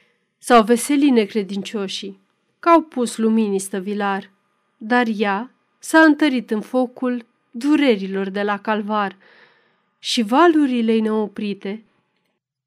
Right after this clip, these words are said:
peste pământ se împânzesc, ducând dreptate și iubire și pace în neamul omenesc.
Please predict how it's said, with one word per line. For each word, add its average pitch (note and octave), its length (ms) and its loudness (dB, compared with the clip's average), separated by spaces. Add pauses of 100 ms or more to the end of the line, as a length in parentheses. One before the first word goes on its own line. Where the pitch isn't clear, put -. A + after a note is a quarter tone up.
peste D4+ 380 2
pământ G#3+ 720 -2 (120)
se - 220 0
împânzesc, B3 960 0 (160)
ducând A#3+ 720 2
dreptate A3 800 -4
și F#3 260 -8
iubire A3+ 680 -2 (340)
și - 240 -2
pace C#4+ 540 -2
în A#3+ 120 0
neamul G#3+ 600 -2 (140)
omenesc. G3+ 720 -6